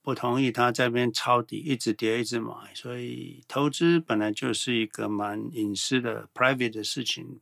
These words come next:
不是每个人都可以认同我们的投资方式，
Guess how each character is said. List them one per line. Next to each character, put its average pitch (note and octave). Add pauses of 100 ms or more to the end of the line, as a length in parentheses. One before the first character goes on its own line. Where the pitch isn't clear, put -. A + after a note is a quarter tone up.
不 A#2+
是 D3+
每 A#2+
个 A2+
人 G#2+
都 A#2+
可 -
以 A2
认 A2+
同 A2
我 G#2+
们 A2
的 A2
投 A2
资 A2+
方 A#2
式， G#2+